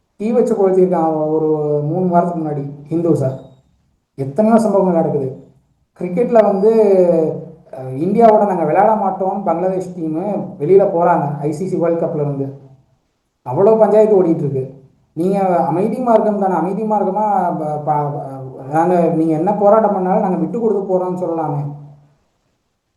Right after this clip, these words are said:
கிடையாது. நீங்க வ-, நீங்க வந்து எல்லாத்தையும் அரசியலாக்கி, எல்லாத்தையும் வந்து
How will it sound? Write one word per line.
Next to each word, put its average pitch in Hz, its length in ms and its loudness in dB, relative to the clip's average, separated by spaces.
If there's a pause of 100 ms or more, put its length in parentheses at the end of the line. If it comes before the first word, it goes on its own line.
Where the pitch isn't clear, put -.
(680)
கிடையாது. 180 600 -2
நீங்க 175 300 -2
வ-, 170 80 0
நீங்க 170 180 0
வந்து 175 240 0
எல்லாத்தையும் 196 720 4
அரசியலாக்கி, 175 680 0
எல்லாத்தையும் 180 560 -4
வந்து 175 400 -2